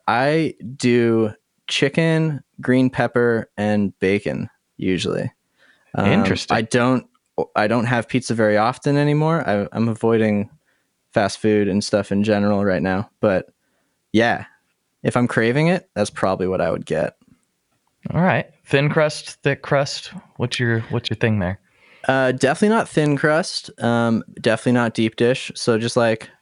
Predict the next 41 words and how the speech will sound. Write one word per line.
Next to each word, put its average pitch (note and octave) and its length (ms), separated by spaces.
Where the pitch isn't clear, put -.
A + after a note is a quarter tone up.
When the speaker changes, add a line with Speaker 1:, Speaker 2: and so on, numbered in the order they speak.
Speaker 1:
just - 180
a B3+ 60
regular D#3+ 440
old D#3 460
kind D#3+ 280
of D#3 400
slightly C#3+ 520
greasy D3+ 840
three D3 240
A C#3+ 200
M D3 120
drunk D3+ 260
pizza G#2+ 420
joint, E2+ 380
you A#2+ 80
know? A#2 220
Speaker 2:
<laughs> - 960
All A#3 100
right. A#3+ 220
That A3 160
works F3+ 180
for G2 140
me. G#2 260
I D3 80
can D#3 140
get A#2 140
down F2+ 200
with F2 100
that. C#3+ 200
Speaker 1:
<laughs> A#3 120
Speaker 2:
Well, B2+ 280
thank E3 140
you F3 80
so E3+ 140
much E3 180
for D3+ 100
coming C3+ 220
on. C3+ 280
This C3+ 180
was B2 180
a, A#2+ 240